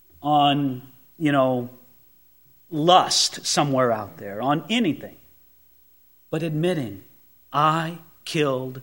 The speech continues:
Uriah. I committed adultery."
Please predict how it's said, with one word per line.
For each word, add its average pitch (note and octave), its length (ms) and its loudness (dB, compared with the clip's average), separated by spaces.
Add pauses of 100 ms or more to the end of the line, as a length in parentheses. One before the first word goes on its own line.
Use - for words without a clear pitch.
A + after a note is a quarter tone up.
(160)
Uriah. D#3+ 600 4 (880)
I F3 480 2 (220)
committed E3+ 540 0 (140)
adultery." D3+ 640 2